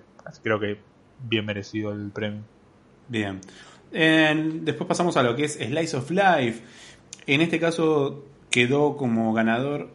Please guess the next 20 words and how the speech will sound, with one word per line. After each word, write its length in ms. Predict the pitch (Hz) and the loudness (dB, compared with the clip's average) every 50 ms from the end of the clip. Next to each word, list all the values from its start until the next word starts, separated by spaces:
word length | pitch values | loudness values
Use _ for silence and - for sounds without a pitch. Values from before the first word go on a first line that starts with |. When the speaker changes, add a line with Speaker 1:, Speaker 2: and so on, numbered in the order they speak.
| - _ | -8 _
Speaker 2:
Kakushigoto, 1080 | - 120 120 - - 139 131 - - 135 131 156 170 160 160 - - 147 151 160 156 - - - - - - - - _ _ _ _ - _ _ | -4 -4 -4 -4 -6 -8 -8 -6 -6 -4 -2 0 0 -2 -2 -2 -4 -4 -4 -4 -8 -12 -20 -20 -20 -20 -20 -20 -20 _ _ _ _ -20 _ _
eh, 580 | - 131 131 135 131 123 120 113 113 113 110 110 | 0 0 2 2 2 2 2 2 2 2 2 0
del 280 | 107 107 107 110 113 - | 0 0 -2 -2 -4 -6
estudio 380 | 120 - - 131 127 123 123 - - - - - - | -8 -4 -2 -2 -2 -2 -2 -6 -12 -18 -20 -14 -8
Ash-, 800 | - 139 135 131 131 131 131 - - - - - - - - - - - | -4 -4 -2 -2 -2 -4 -6 -10 -14 -16 -16 -18 -18 -20 -20 -20 -18 -14
a-, 280 | 139 131 127 127 127 - - | -12 -10 -10 -10 -10 -12 -12
Ajiado. 840 | - 123 - - - 151 143 151 - - - - - 127 131 139 143 - - - - - _ _ - - _ _ _ _ _ _ - | -14 -14 -14 -8 -2 2 2 4 2 2 -2 -8 -6 -4 -4 -4 -4 -8 -16 -20 -20 -20 _ _ -20 -20 _ _ _ _ _ _ 2
Eh, 1000 | 135 131 135 127 123 120 113 113 110 110 110 110 107 107 104 104 107 107 107 107 - - - - - - - _ _ | 6 6 8 8 6 4 4 4 4 4 2 2 0 -2 -4 -4 -4 -6 -6 -8 -12 -14 -18 -20 -20 -20 -20 _ _
sé 600 | - - - - - - 190 202 226 226 226 220 | -10 -8 -8 -8 -4 0 0 2 2 2 0 0
de 160 | 175 151 131 | -2 -2 0
qué 160 | 135 139 139 | 0 0 2
va. 480 | 135 135 139 147 151 165 185 220 226 - - - _ _ _ _ _ _ _ | 2 4 4 4 2 2 -2 -4 -8 -12 -16 -20 _ _ _ _ _ _ _
Eh, 160 | - 127 110 | -6 -4 -2
la 140 | 110 110 107 | 0 0 0
idea 320 | 110 113 127 131 127 113 | 2 2 2 2 4 4
es 440 | 117 123 123 123 127 - - - - _ | 4 2 0 0 -6 -10 -16 -18 -20 _
supuestamente 680 | - - 120 110 - 123 - 120 123 123 131 131 147 | -16 -14 -10 -10 -8 -4 -4 -2 0 0 0 0 0
de 340 | 135 117 107 101 98 - - | 0 0 0 -2 -4 -8 -12
que 260 | - - 113 110 107 104 | -8 -4 -2 -2 0 0
el, 720 | 107 107 104 104 104 104 101 101 98 95 98 101 - - | 0 0 -2 -2 -6 -8 -10 -12 -12 -12 -12 -12 -12 -12